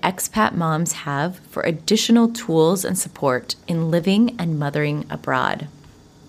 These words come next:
I get it. I know firsthand the benefits and challenges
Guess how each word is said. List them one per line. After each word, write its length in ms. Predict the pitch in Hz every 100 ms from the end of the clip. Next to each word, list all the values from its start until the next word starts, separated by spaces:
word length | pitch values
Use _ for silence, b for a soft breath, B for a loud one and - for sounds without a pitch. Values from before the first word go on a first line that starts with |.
| _ - _ - - - B B - -
I 120 | 196
get 220 | 175 151
it. 320 | - - - - B B B B B -
I 280 | - 214 254
know 400 | 269 196 151 160
firsthand 840 | 165 - 175 180 - - 160 147
the 60 | 160
benefits 500 | 156 143 151 220 220
and 120 | 180
challenges 840 | 156 135 135 156 165 190 202 196